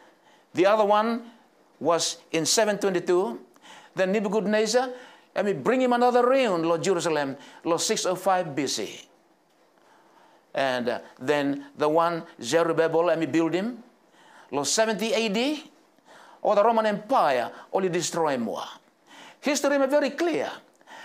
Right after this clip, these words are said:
that Jerusalem at several times, and we left in ruin.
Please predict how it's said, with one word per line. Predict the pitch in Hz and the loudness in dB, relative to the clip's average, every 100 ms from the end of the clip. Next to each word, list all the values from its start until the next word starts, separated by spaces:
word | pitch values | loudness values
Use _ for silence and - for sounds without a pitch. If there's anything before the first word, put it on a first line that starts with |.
| - - | -20 -6
that | 170 240 180 131 | 0 2 0 -2
Jerusalem | 269 339 262 202 165 175 196 - - - | 0 2 2 2 2 0 -4 -8 -20 -4
at | - 214 | 0 0
several | - 302 277 240 208 214 | 0 0 0 0 -2 0
times, | 208 185 180 - - | 0 0 -4 -6 -2
and | 190 | 0
we | 180 | 0
left | 170 208 214 - | 2 0 0 -4
in | 185 180 | -4 -2
ruin. | 190 196 107 | -2 -4 -6